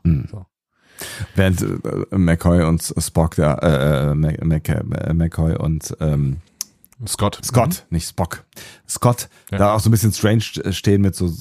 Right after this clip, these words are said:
Speaker 1: goldenen Masken, Dings, so Schutzmasken sind's, glaub ich, äh, ne?
Speaker 2: Die haben grad geschweißt.
Speaker 1: Ja. Äh, auf dem Kopf, so halb unscharf, also <laughs> es sieht irgendwie ein bisschen strange aus, ja.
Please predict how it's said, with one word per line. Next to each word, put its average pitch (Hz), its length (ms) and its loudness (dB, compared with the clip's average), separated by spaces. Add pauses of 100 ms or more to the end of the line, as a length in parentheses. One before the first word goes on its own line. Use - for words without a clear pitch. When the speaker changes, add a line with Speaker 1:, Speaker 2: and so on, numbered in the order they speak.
(160)
Speaker 1:
goldenen 92 540 4
Masken, 101 880 0
Dings, 104 340 0
so 95 320 0
Schutzmasken - 960 -2
sind's, 101 180 0
glaub 101 200 2
ich, 98 200 -2
äh, 95 180 -2
ne? 90 180 2
Speaker 2:
Die 101 80 4
haben 104 80 2
grad 104 160 0
geschweißt. 107 520 -4
Speaker 1:
Ja. 92 200 2 (460)
Äh, 101 220 4 (120)
auf 113 300 -2
dem 92 100 0
Kopf, 110 240 2
so 92 180 0
halb 104 240 2 (120)
unscharf, 117 560 4
also 98 200 0
<laughs> 98 40 2
es - 320 -4
sieht 220 180 0
irgendwie - 200 2
ein 147 40 4
bisschen 117 300 -2
strange 87 400 0
aus, 82 240 -8
ja. 85 180 -8